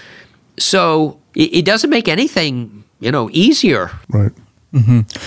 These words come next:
Speaker 3: Well, and,
Speaker 1: Um,
Speaker 3: and, and through that, too, I think what I'm hearing, again, is that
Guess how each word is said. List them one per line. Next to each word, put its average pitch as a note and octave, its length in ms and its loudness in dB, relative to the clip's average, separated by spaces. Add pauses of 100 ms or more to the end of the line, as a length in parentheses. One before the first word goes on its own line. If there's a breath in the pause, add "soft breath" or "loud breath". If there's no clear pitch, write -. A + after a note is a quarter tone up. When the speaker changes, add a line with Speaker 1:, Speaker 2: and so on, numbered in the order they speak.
Speaker 3:
Well, E3 180 2
and, F3+ 160 -2
Speaker 1:
Um, B2 300 -10
Speaker 3:
and, F#3 180 0
and E3 200 -2
through G3+ 240 2
that, C#3 220 2
too, D3 220 2
I B2 60 4
think C3+ 260 0 (300)
what D3 160 4
I'm C3+ 100 4
hearing, C3+ 540 4
again, C3 640 2 (500 loud breath)
is D3 140 4
that C#3 200 0